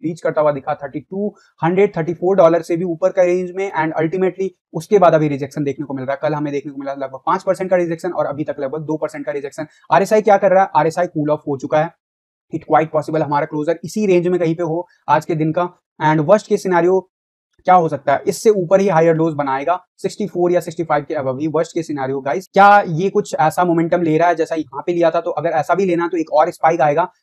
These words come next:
then उसके बाद हमें एक major correction दिखेगा Ethereum में, and उसके बाद जो है Ethereum एक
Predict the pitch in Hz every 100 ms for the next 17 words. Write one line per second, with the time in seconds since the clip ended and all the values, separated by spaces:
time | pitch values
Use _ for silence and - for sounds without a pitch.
0 | - 196 220 - 190 185 175 170 160 143
1 | 170 170 _ 147 156 170 180 147 156 170
2 | 165 - 143 143 160 196 - _ 151 156
3 | 151 208 - - 226 143 165 160 156 160
4 | - 147 151 151 160